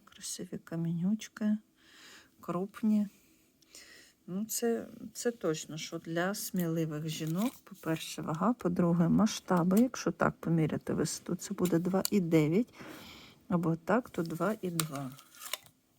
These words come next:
От, ну, і розмір каблучки тут також великий.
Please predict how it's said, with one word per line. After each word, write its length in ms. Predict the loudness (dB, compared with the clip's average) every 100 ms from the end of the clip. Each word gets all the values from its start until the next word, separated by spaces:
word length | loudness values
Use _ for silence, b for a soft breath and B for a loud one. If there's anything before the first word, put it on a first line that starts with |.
| _ -14
От, 200 | -12 -10 -4
ну, 160 | -4 -4
і 100 | -10
розмір 400 | -6 -6 -6 -8
каблучки 460 | -8 -10 -10 -10 -18
тут 220 | _ _
також 420 | -12 -12 -12 -14 -12
великий. 480 | -12 -12 -14 -20